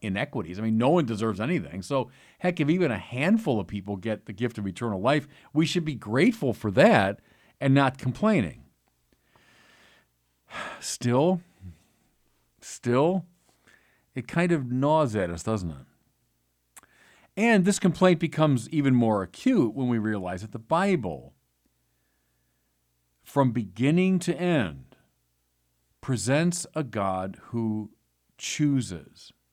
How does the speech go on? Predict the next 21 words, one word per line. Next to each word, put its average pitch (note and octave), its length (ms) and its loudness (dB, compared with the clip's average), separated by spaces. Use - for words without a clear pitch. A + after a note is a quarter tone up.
right? C#3+ 280 -6
God C#3 300 4
selects G3+ 760 0
Abel A#2 600 -4
and A2+ 180 0
not G#2 340 0
Cain. G#2 580 -6
How D#3 140 0
come? A#2+ 540 4
Well, D#3 240 -8
we D#3 100 -2
don't G3+ 140 -2
really G3 180 2
know. F#3+ 420 4
It F#2+ 40 -8
doesn't D#3 140 -6
really D#3 140 -2
say. B2 460 -2
He A2+ 100 -2
just C3+ 340 -8
does. A#2 520 -2